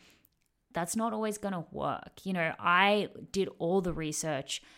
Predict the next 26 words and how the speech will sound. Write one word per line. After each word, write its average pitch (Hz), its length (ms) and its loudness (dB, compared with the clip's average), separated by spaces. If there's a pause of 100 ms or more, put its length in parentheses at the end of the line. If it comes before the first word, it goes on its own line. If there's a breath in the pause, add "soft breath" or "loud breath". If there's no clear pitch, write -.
(140)
for 160 800 2
this 160 420 -2
video 160 560 -2
that 156 140 -4
I've 147 320 -4
down, 143 260 -4 (140)
deleted 151 420 -6
today 147 540 -4
and 156 420 -2
uploaded 170 480 -4
it, 151 220 -4
and 147 180 -6
it 147 160 -8
absolutely 147 600 -6
flopped. - 640 -16 (320 loud breath)
And 180 120 0
that's 180 200 2
what 208 100 2
left 180 220 -4
me 175 120 -4
so 170 380 0
frustrated 160 800 -2
and 151 200 -10
so 160 400 -2
confused 156 680 -6
about 151 360 -4